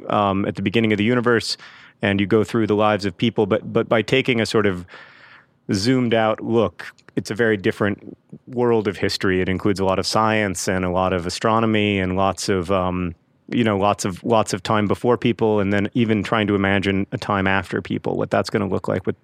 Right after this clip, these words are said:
what the future looks like. And that's really cool. And then we're, we're also,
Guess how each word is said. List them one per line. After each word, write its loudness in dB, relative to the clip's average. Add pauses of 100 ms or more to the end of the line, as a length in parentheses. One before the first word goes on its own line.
(200)
what 0
the -6
future 0
looks -4
like. -4 (440)
And 2
that's 2
really 2
cool. 2
And 2
then 0
we're, 0
we're 0
also, 2